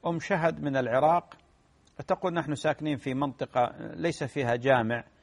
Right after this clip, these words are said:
لأهل السنة، وما، ما، ما نعرف مسألة الإفطار."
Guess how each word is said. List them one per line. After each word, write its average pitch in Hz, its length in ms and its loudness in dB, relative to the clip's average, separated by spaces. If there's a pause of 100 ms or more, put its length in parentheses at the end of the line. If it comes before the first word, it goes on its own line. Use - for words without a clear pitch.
(260)
لأهل 127 340 -4
السنة، 123 580 -2
وما، 127 1200 0
ما، - 320 -10 (320)
ما 170 180 0
نعرف 135 340 0
مسألة 139 480 -2
الإفطار." 120 640 2